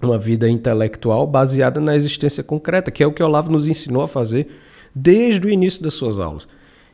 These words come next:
É, por exemplo, o pessoal que fala da, de ocupação de espaços.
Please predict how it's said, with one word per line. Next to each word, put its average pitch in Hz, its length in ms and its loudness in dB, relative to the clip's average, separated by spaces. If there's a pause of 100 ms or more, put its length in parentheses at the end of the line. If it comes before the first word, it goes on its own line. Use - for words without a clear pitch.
(260)
É, 90 480 -2
por - 160 0
exemplo, 131 400 0
o - 20 -6
pessoal 127 440 0
que - 120 -10
fala 135 360 2
da, 156 180 2
de 127 180 2
ocupação 160 520 2
de 170 60 2
espaços. - 680 -6